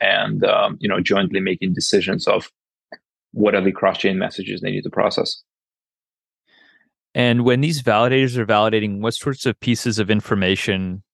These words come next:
Speaker 2: are they validating, uh, before a transaction is, you know, marked as, as valid?
Speaker 1: Yeah, so they're voting on, um, where the transaction needs to go, right?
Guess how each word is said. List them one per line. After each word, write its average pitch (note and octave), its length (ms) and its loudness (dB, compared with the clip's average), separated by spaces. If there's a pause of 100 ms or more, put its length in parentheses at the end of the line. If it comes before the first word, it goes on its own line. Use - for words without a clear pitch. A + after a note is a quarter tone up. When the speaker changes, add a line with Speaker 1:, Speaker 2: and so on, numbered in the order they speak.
(320)
Speaker 2:
are G#2 160 2
they G2+ 160 2
validating, F2+ 760 0 (440)
uh, F2+ 180 2
before G2 300 0
a F#2+ 40 0
transaction F#2 580 0
is, F2 220 -2
you F#2 100 -6
know, D#2+ 80 -4
marked - 640 -2
as, F2+ 260 -2
as F#2 160 -4
valid? F2+ 460 0 (2000)
Speaker 1:
Yeah, A#2+ 360 6
so D#3+ 220 2
they're E3+ 320 2 (300)
voting E3 480 0
on, B2 500 0 (120)
um, G#2 640 -4
where B2 320 2
the A2+ 100 2
transaction A2+ 540 -2
needs G#2 160 -6
to - 100 -6
go, C3 420 0
right? G#2 380 -2